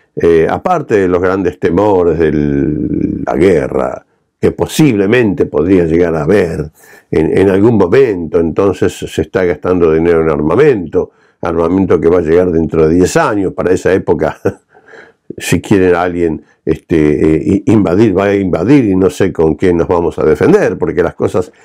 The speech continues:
están estructuradas de otra manera. Supuestamente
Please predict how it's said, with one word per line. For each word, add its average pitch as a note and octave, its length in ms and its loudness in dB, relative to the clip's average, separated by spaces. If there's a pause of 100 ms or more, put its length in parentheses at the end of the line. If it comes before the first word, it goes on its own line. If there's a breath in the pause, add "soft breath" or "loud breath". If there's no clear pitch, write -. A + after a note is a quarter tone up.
(160 soft breath)
están G2 260 -2
estructuradas F2 680 0
de F2 100 2
otra E2 180 -2
manera. C#3+ 420 2
Supuestamente F2+ 800 -2